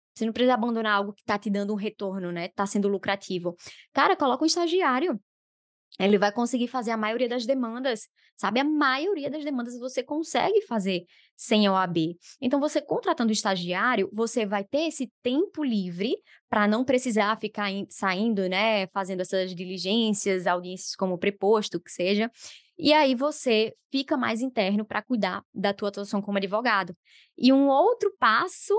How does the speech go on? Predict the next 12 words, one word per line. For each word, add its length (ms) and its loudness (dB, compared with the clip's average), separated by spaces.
também 320 0
seria 380 -4
o 40 -16
quê? 260 -2
Setorizar 520 2
a 20 -6
correspondência. 760 -4
Quando 160 6
eu 80 4
conheci 320 2
meu 120 2
esposo 560 0